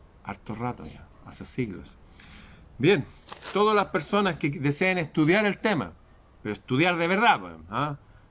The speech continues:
Como adulto, de una forma amena, qué sé yo, puse todos estos datos en mi libro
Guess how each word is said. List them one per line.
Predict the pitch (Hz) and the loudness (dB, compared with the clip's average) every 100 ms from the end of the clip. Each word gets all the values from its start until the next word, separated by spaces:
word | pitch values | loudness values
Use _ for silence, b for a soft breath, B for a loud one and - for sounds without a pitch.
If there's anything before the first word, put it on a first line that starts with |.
| - | -12
Como | 117 135 | -2 2
adulto, | 190 165 - 85 76 - - - - | 4 2 0 -12 -18 -20 -20 -20 -12
de | 113 | -6
una | 117 | -4
forma | 147 143 139 | 0 2 2
amena, | 143 160 160 151 | 2 0 0 -2
qué | 139 | -4
sé | 139 | -2
yo, | 139 156 - B B B - | -2 -2 -10 B B B -4
puse | 160 160 165 | -2 0 2
todos | 185 | 2
estos | 196 196 165 | 2 -2 0
datos | 185 185 185 | 0 2 0
en | 170 | 0
mi | 170 | 2
libro | 185 147 107 | 2 2 0